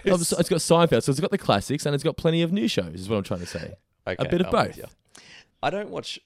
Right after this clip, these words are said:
Speaker 2: free-to-air T V since having Foxtel, but I, th-, I still watch it.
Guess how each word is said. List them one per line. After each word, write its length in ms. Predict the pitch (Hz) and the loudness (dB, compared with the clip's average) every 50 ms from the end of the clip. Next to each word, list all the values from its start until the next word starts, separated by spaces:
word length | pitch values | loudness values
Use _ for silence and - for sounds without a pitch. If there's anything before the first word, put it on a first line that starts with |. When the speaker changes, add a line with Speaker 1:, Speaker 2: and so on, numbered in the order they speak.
| _ | _
Speaker 2:
free-to-air 400 | - - - 113 101 98 92 87 | -12 -8 -6 -4 -4 -2 -2 -4
T 180 | 90 - 98 92 | -4 -4 -8 -8
V 240 | 87 90 87 87 85 | -6 -6 -8 -8 -8
since 520 | - - - - - 101 95 85 - - | -12 -14 -14 -12 -12 -12 -12 -14 -14 -16
having 260 | - 101 92 90 90 | -14 -14 -14 -14 -14
Foxtel, 480 | 85 - 98 87 - - 95 87 87 87 | -14 -12 -12 -12 -10 -8 -8 -8 -8 -6
but 180 | - 101 101 - | -6 -6 -6 -6
I, 80 | 127 | -10
th-, 220 | 143 _ - 165 160 - - | -12 _ -16 -14 -12 -10 -10
I 80 | - | -10
still 260 | - - - 202 151 | -10 -8 -8 -8 -8
watch 240 | 110 90 82 - - | -6 -8 -8 -8 -10
it. 120 | - - | -14 -18